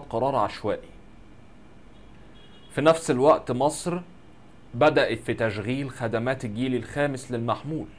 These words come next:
اللي هي التكنولوجيا الأحدث في الاتصالات. ده معناه إن الإنترنت هيبقى أسرع وأفضل،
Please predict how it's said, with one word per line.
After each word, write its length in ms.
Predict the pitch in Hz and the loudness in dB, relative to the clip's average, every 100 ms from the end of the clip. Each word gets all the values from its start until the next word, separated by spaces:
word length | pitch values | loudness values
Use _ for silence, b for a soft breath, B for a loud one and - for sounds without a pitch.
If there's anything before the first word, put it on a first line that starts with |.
| - - - 98 | -20 -20 -14 -8
اللي 160 | 107 | -4
هي 200 | 113 127 | 0 2
التكنولوجيا 720 | 123 120 110 113 131 123 117 | 2 -2 -8 -2 -2 0 0
الأحدث 600 | 107 135 151 139 143 143 | 2 2 0 0 -4 -4
في 80 | - | -4
الاتصالات. 680 | 147 135 120 110 95 - - - - - | -4 -2 -2 -2 -2 -4 -10 -20 -20 -6
ده 160 | 104 156 | 6 8
معناه 580 | 170 135 127 160 190 160 | 10 8 6 6 6 4
إن 120 | 139 | 0
الإنترنت 760 | 120 120 117 123 117 139 156 135 | 0 0 4 4 4 2 0 -2
هيبقى 560 | 120 117 113 107 156 | 0 0 0 4 6
أسرع 340 | 170 - 170 156 | 6 4 2 4
وأفضل، 580 | 135 - 190 131 104 | 4 4 4 2 -2